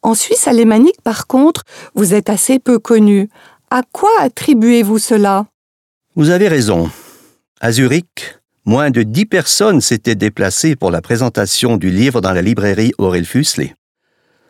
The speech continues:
Speaker 2: J'en suis totalement responsable. Je ne me suis pas assez soucié de la Suisse alémanique. Pour être honnête, j'ai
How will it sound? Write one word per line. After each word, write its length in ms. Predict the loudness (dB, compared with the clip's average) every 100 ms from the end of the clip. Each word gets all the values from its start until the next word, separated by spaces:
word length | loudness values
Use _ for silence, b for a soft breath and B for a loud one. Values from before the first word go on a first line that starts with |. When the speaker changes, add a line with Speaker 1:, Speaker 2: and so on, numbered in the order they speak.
| _ _
Speaker 2:
J'en 220 | -4 -2
suis 320 | -2 0 -2 0
totalement 640 | -4 -2 0 2 2 0
responsable. 920 | -4 -4 -6 -4 -2 -2 -4 -6 -10 _ b b b b b
Je 140 | -6 -2
ne 80 |
me 60 | 0
suis 200 | 0 -4
pas 300 | -2 -2 0
assez 300 | -2 -2 -2
soucié 420 | -2 -4 -2 0
de 80 | 0
la 100 | 0
Suisse 280 | -2 -6 -4
alémanique. 640 | -4 -2 -4 -6 -12 -20 _ _ _ _ _ _ _ _ _ -4
Pour 140 | -2
être 180 | 0 0
honnête, 500 | 0 0 -2 -14 -14 b b b
j'ai 240 | -4 -2